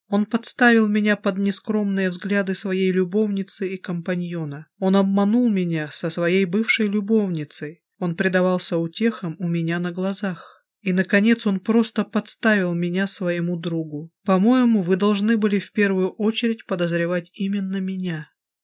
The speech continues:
"Это только внешняя сторона вашей проблемы", возразил Дронго. "Дело не в ваших причинах, дело в мотивации ваших поступков. Чем он вас удивил? Вы и раньше знали, что он встречался с различными женщинами.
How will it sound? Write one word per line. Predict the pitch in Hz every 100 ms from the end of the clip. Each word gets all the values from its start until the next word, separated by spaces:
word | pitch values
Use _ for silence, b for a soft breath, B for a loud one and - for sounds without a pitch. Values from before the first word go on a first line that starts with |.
| _ _
"Это | 226 240
только | 233 240 220 226
внешняя | 220 233 220 - 180
сторона | 170 - 185 196 226
вашей | 202 196 - 185
проблемы", | 196 180 165 165 147 147 - _ _ _
возразил | 170 160 165 156 165 156
Дронго. | 160 160 156 165 175 _ _ _ _
"Дело | 202 254 247 247 208
не | 214 226
в |
ваших | 226 214 - - -
причинах, | 175 165 - 170 156 147 - _
дело | 196 170 214 247 233 208
в | 185
мотивации | 196 190 190 185 233 - 220
ваших | 202 196 202 202 -
поступков. | 202 190 - 233 - - 170 - - _ _
Чем | - - 262
он | 254 240
вас | 233 240
удивил? | 214 220 202 147 151 _ _
Вы | 170 175
и | 170
раньше | 175 240 240 240
знали, | 208 220 220 202
что | - 190
он | 190
встречался | - 190 180 196 185 -
с | 165
различными | 180 175 175 175 - 175 170
женщинами. | 165 170 170 - 165 160 160